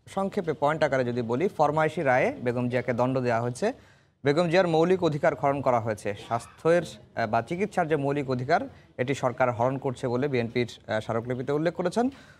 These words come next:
মনুষ্যত্বহীন আচরণ করা হচ্ছে বেগম জিয়ার সঙ্গে,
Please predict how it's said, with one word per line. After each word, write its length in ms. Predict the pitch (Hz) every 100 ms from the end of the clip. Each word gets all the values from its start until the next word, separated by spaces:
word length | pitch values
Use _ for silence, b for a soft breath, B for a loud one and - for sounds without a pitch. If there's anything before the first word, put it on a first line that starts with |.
| B
মনুষ্যত্বহীন 720 | 143 196 - 214 - 214 196 185
আচরণ 420 | 135 170 165 156
করা 180 | 131 117
হচ্ছে 320 | 113 - 101
বেগম 320 | 107 110 117
জিয়ার 140 | 110
সঙ্গে, 400 | 107 120 120 156